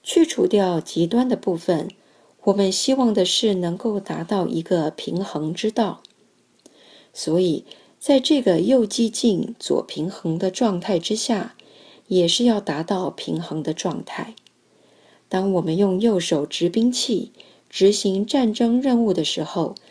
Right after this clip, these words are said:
是一个非常不好的悲剧。因此，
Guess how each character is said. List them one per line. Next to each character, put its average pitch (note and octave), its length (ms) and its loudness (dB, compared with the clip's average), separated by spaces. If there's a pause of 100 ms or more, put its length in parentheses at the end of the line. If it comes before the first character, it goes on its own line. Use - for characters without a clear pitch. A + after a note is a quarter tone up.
(280)
是 - 220 2
一 G#3+ 100 2
个 G3+ 180 2
非 A3+ 220 0
常 E3 220 -6
不 D#3+ 160 -2
好 - 200 -8
的 - 140 -6
悲 F#3+ 300 -4
剧。 - 320 -4 (840)
因 F#3+ 200 -2
此， - 320 -4